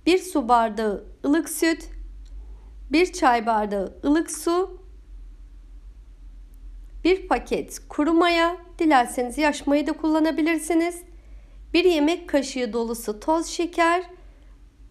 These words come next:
ve bütün bu malzemeleri bir önce karıştırıyorum. Mayanın biraz erimesini sağlıyorum.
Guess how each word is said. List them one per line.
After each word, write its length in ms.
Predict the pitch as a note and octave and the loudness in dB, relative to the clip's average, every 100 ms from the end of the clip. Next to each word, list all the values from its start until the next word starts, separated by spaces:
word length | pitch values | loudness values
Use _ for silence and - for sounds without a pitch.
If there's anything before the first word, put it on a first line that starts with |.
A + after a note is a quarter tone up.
| - - - | -20 -14 -2
ve 160 | F4 F4 | -2 -2
bütün 300 | - E4 B3+ | -2 0 2
bu 80 | B3+ | 2
malzemeleri 760 | C4 B3+ A#3 A3+ G#3+ A3 A3 | 2 2 0 -2 -2 -2 -4
bir 120 | A3+ | -2
önce 400 | C#4+ C#4 G#3 A#3 | 0 0 0 -6
karıştırıyorum. 1080 | - F4 D#4 - - A3+ A3 A3 A3+ C#4+ E4+ - - - - - - - | 0 0 0 -2 -4 -4 -2 0 0 0 -2 -6 -20 -20 -20 -20 -14 -2
Mayanın 420 | F4 C#4+ A#3 B3 | 2 2 0 0
biraz 220 | B3+ B3 B3+ | 2 0 0
erimesini 540 | C4 A#3+ A3 - G3 | -2 -2 -4 -4 -4
sağlıyorum. 960 | F#3+ D4 D#4 E4 D#4+ D#4 D#4 D#4+ E4+ | -2 0 2 2 2 2 0 0 -2